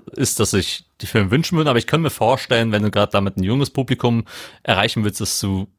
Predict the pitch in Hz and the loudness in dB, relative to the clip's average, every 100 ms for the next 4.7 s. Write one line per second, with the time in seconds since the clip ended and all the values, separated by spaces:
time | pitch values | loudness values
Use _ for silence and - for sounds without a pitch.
0 | _ - 107 131 135 - 113 123 113 107 | _ -4 0 0 0 0 0 0 -4 -2
1 | 107 104 104 - - - _ _ _ _ | 0 0 -2 -8 -20 -20 _ _ _ _
2 | _ _ _ _ 143 123 147 90 104 123 | _ _ _ _ -8 -2 -2 0 2 0
3 | - - 113 98 107 95 80 78 - - | -2 -4 0 0 0 -2 -2 -2 -4 -8
4 | - - - 82 87 85 - | -12 -6 -2 0 -2 -6 -8